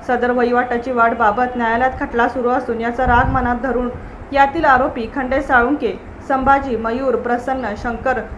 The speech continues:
निरंजन, पूर्ण नाव माहीत नाही, यांनी संबंधित फिर्यादी यांना तलवार दाखवून जीवे मारण्याची धमकी दिली आहे. याबाबत मिरज शहर पोलिसात सहा जणांच्यावर गुन्हा दाखल झाला असून पोलिसांनी रात्री शोध घेऊन सर्व आरोपींना बेड्या ठोकल्या आहेत.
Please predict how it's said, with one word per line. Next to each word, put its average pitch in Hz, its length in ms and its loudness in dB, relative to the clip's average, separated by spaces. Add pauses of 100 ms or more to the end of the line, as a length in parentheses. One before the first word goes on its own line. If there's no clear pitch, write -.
(120)
निरंजन, 277 440 0
पूर्ण 285 360 -2
नाव 285 180 4
माहीत 247 340 0
नाही, 214 220 -2
यांनी 233 240 0
संबंधित 254 520 -2
फिर्यादी 233 320 0
यांना 247 260 0
तलवार 226 300 2
दाखवून 247 340 0 (360)
जीवे 294 220 2
मारण्याची 277 420 0
धमकी 247 300 -2
दिली 214 260 -4
आहे. 226 200 0 (640)
याबाबत 240 380 4
मिरज 247 340 -2
शहर 247 140 0
पोलिसात 240 480 0 (380)
सहा 294 180 4
जणांच्यावर 285 560 0
गुन्हा 254 240 0
दाखल 262 320 0
झाला 226 240 0
असून 233 280 0
पोलिसांनी 247 440 -2
रात्री 240 300 0
शोध 254 240 -2
घेऊन 240 280 -4
सर्व 262 220 -2
आरोपींना 247 500 2
बेड्या 233 280 0
ठोकल्या 214 340 -2
आहेत. 214 220 0